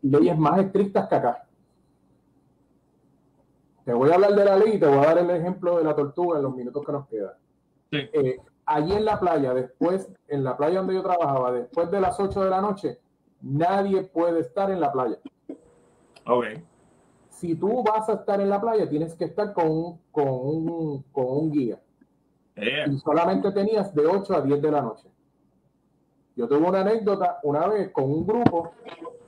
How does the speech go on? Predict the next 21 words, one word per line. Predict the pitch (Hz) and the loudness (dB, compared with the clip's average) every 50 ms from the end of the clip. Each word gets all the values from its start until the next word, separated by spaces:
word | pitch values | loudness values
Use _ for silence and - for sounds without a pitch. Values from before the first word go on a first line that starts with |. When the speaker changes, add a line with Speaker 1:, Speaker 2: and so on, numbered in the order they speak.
| - - - _ _ _ _ _ _ _ _ _ _ _ | -20 -20 -20 _ _ _ _ _ _ _ _ _ _ _
Speaker 1:
que | - 151 | -2 0
me | 139 143 135 | 0 0 0
salieron | 139 147 143 165 202 214 214 143 | 0 0 2 2 2 2 0 0
diecisiete | 147 160 160 160 151 - - 139 135 - 165 175 185 208 202 | 0 2 2 2 0 -2 -6 -8 -6 -2 -2 0 0 0 0
tortugas | - 196 190 196 214 233 233 214 185 180 | 0 0 0 0 0 0 0 0 0 0
en | 160 | -2
media | 156 156 170 185 180 160 | -2 0 0 0 0 0
milla. | 147 131 117 110 104 - _ _ _ _ _ _ _ _ _ _ _ _ _ _ _ _ _ _ _ _ _ _ _ _ _ _ _ _ _ _ _ _ _ _ _ _ - | 0 -2 -2 -4 -6 -10 _ _ _ _ _ _ _ _ _ _ _ _ _ _ _ _ _ _ _ _ _ _ _ _ _ _ _ _ _ _ _ _ _ _ _ _ -10
Speaker 2:
Ok. | 104 107 101 | -8 -8 -6
Speaker 1:
Y | 135 123 | -4 -2
yo | 127 139 143 | 0 2 2
le | 165 175 | 2 4
dije | 180 190 196 | 4 4 4
al | 190 - - | 4 4 2
grupo, | 370 392 415 - - 466 - - | 2 0 0 0 -2 -6 -6 -4
"Ustedes | 143 135 135 - - 175 185 | -4 -4 -4 -2 -4 -2 -2
no | 185 175 | -2 -4
se | 175 180 170 | -4 -4 -4
mueven | 170 175 180 185 185 175 | -4 -2 -4 -2 -2 -2
de | 156 | -2
aquí, | 135 135 - 143 139 135 | -4 -4 -6 -10 -10 -10